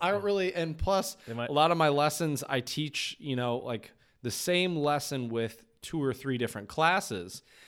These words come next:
Speaker 1: So I don't wanna watch twenty minutes of just children crying and,
Speaker 2: Right.
Speaker 1: <laughs> and,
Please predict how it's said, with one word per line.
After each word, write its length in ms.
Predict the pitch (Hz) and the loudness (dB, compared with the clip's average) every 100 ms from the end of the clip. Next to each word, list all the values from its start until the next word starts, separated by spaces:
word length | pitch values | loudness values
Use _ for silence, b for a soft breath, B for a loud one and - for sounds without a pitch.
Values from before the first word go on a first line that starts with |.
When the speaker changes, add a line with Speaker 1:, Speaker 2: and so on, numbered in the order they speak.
| B | B
Speaker 1:
So 180 | - 160 | -2 0
I 140 | 165 214 | 4 4
don't 160 | 247 | 4
wanna 160 | 214 202 | 2 4
watch 320 | 185 175 - | 4 2 0
twenty 300 | - 175 165 | 0 0 0
minutes 380 | 156 156 117 104 | 0 0 0 -4
of 240 | 135 120 113 | -4 -2 -2
just 180 | 113 | -6
children 340 | - 160 127 123 | -2 -2 -2 -2
crying 600 | - 131 120 104 95 90 - | 0 2 2 0 -4 -10 -10
and, 140 | 120 110 | -4 -4
Speaker 2:
Right. 180 | 101 - | -4 2
Speaker 1:
<laughs> 40 | |
and, 260 | 165 151 | 4 4